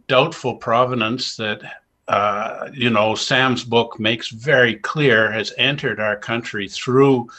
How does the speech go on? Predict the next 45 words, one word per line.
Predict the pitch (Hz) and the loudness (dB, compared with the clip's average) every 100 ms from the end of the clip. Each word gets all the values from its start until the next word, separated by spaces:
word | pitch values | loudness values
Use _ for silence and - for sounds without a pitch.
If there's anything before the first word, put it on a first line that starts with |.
| - - - | -20 -18 -8
criminal | - 139 139 110 101 | -2 2 2 0 0
networks | 107 131 120 113 120 - | 0 0 2 2 2 -2
and | 101 101 | -4 -6
is | 98 | -6
laundered | 101 117 131 113 104 - | -2 0 2 2 -2 -2
through | 113 113 107 | -6 -6 -6
casinos | 104 - 135 135 117 113 110 | -4 0 2 4 2 0 -2
and | 101 101 | -4 -4
so | - 107 | -4 -2
on? | 104 120 147 - - - | 0 0 -4 -12 -20 -10
Why | 127 123 165 | 2 4 4
can't | 156 135 123 | 2 0 0
we | 123 110 | -6 -2
deal | 120 139 147 | 0 2 2
with | 104 98 | 0 0
that | 110 110 | 0 0
issue? | 127 151 - 98 104 | 0 -2 -2 -2 -2
And, | 120 147 - | -6 -8 -8
you | 160 | -2
know, | 131 | 0
the | 135 135 | 2 2
answer | 156 165 135 | 2 0 -4
really | 117 139 139 101 | -2 0 0 -2
is, | 101 156 - | -2 -4 -8
I, | 110 - 101 | -10 -10 -12
I | |
think, | - 120 143 156 | -10 -8 -8 -10
and | 98 95 90 95 | -14 -14 -14 -8
I | |
think | 120 120 | -4 -4
Sam's | - 113 107 | 0 0 0
book | 104 123 123 - - - - | 2 2 2 -14 -12 -12 -8
certainly | - 120 120 107 | 0 0 2 2
makes | 113 123 - | 2 2 0
this | 110 | -2
point, | - 113 139 | 0 0 2
that | 135 123 | -2 0
there | 135 135 | 2 4
are | |
an | 131 | 4
awful | 113 147 160 165 143 | 4 4 2 0 2
lot | 127 156 | 2 2
of | 147 - | 0 -2
vested | 127 131 - 123 | -4 -4 -8 -4
interests, | 120 160 104 101 - - | -4 -4 -4 -4 -6 -10